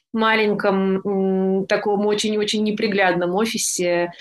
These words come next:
куда пришла в две тысячи двенадцатом году. А, ты знаешь, а, я на самом деле не планировала переезжать в долину, в офис, э, Mail.ru. Здесь был, э, тогда небольшой офис.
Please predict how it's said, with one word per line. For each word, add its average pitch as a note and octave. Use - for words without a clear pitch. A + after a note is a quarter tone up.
куда F#3+
пришла F3+
в E3
две F#3+
тысячи A#3
двенадцатом F#3
году. F3+
А, G#3+
ты A3+
знаешь, B3+
а, G#3
я G#3+
на A3+
самом A3
деле A#3+
не G#3
планировала G#3
переезжать F#3
в F3
долину, F#3+
в E3
офис, A3+
э, F3+
Mail.ru. F#3
Здесь F3+
был, F#3+
э, F3+
тогда F#3
небольшой F#3
офис. E3+